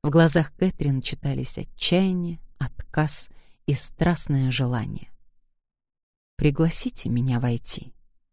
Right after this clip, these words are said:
тихо произнёс Лео. Кэтрин покачала головой. «Уходите. Вам не следует здесь стоять». «Но ещё слишком рано.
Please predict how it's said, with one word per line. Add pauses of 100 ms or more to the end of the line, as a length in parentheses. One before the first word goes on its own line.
(380)
тихо
произнёс
Лео. (920)
Кэтрин
покачала
головой. (720)
«Уходите. (760)
Вам
не
следует
здесь
стоять». (1200)
«Но
ещё
слишком
рано.